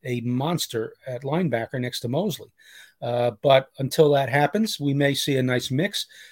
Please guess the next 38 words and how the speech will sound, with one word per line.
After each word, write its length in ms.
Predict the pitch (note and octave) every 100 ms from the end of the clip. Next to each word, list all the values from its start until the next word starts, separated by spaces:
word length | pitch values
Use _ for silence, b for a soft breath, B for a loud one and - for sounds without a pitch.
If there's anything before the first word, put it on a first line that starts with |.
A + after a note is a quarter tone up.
| B A#2
Uh, 120 | A#2
you 160 | A#2 C3+
know, 100 | C3+
you 160 | B2+
have, 300 | A#2+ C3+ A#2
uh, 120 | A#2+ B2
Nasruddin 760 | C3+ C3+ C3+ B2 D#3 E3+ D#3+
and, 220 | B2 B2 A#2+
uh, 260 | A#2+ A#2+
Jamien 400 | A2+ C#3 C#3 B2
Sherwood, 420 | - D#3 D#3+ D#3+ - b b _
both 200 | C#3+ D3 D3+
those 200 | C#3+ C3
guys 280 | C#3+ C3
drafted 400 | - D3+ D3 C3+
last 320 | A#2+ E3 F#3+ D#3+
year, 220 | C3+ b b b -
safeties 580 | - E3 F3+ F3+ D3+ -
coming 300 | D#3+ C#3+ D3
in, 200 | F3+ D#3
but 220 | A#2 -
converted 420 | B2+ B2 C3+ B2+
to 80 | B2
linebacker, 760 | B2+ D#3+ B2+ A2+ - C#3+ D#3
uh, 60 | A#2
light 280 | A#2+ D3 E3+
linebackers. 580 | B2 A#2 A#2 A#2 C3 -
But 120 | A#2
I 40 |
think 200 | - C#3+
they 100 | B2
both 320 | G#2 C3 D3
added 260 | C3+ B2 A#2
some 200 | - A#2
weight 220 | A#2+ A#2+
in 80 | A2+
the 80 | A#2
offseason. 560 | A#2 - D#3+ F3 B2+